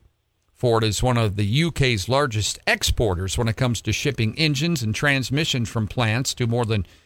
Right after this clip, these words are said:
fifteen countries on six different continents. Coal production has increased in Montana and Wyoming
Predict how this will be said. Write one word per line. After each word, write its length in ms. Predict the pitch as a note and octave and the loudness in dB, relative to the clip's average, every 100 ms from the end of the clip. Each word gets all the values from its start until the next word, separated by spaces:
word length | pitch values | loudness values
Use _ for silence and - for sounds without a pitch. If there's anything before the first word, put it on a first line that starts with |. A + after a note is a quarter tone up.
| _ | _
fifteen 460 | - D#3 C#3+ B2 A2+ | -4 -2 0 0 0
countries 600 | - A#3+ - G#2+ A#2+ - - _ _ _ | 0 0 -2 -4 -4 -8 -14 _ _ _
on 200 | - C3+ | 0 2
six 420 | - - F#3+ - - - | 0 0 -2 -2 -6 -4
different 420 | B2 C#3+ D3+ D3 - _ | -2 0 0 -2 -6 _
continents. 680 | - B2 F2+ E2+ E2+ - - - _ _ _ - | -2 0 -2 -8 -10 -10 -10 -14 _ _ _ 0
Coal 220 | A3+ D#4 | 2 2
production 540 | G#3 F#3 F3+ - C4 | 2 2 0 0 0
has 200 | G#3+ F#3+ | 2 2
increased 420 | F#3 E3 A3 G3+ | 0 0 0 0
in 80 | F3+ | 2
Montana 440 | F3 G3 E3+ G#3 F#3 | 2 2 2 0 2
and 120 | E3 | 2
Wyoming 640 | G3 F#3 F#3 B3+ D#3+ F3+ | 4 4 2 2 0 -2